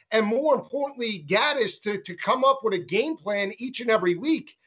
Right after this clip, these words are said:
I, again, he's a legitimate playmaker. He's not an elite wide receiver like, like a, a, a Wiggin-, a Higgins, T Higgins, or Ja'Marr Chase, or, or Justin Jefferson, in my opinion. But he is a, a player that can play on the next level.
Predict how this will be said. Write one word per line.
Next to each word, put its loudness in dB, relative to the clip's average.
I, 0
again, 2
he's -4
a -2
legitimate 0
playmaker. -2
He's -6
not 4
an 2
elite 0
wide 2
receiver -2
like, 2
like 0
a, -6
a, -6
a -6
Wiggin-, 0
a 4
Higgins, 0
T 0
Higgins, 2
or 2
Ja'Marr 4
Chase, 0
or, 0
or -2
Justin -2
Jefferson, 0
in -2
my 4
opinion. -2
But 2
he -2
is -4
a, 0
a -4
player 4
that 4
can -6
play -2
on 0
the -4
next -2
level. 0